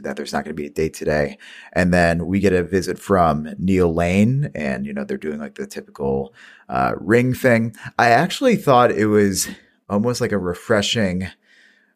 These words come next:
uh, glimpse of Neil Lane, 'cause we're very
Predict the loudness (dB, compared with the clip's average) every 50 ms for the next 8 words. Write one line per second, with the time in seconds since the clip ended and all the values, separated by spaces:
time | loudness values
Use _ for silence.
0 | _ _ -12 -10 -8 -8 -8 -8 -10 -14 -14 -12 -10 -8 -2 0 2 2 2 0
1 | -2 -2 -2 2 4 4 6 6 4 4 2 2 2 2 2 2 2 2 0 0
2 | 2 2 2 2 2 4 4 4 4 4 4 4 4 2 2 0 -4 -12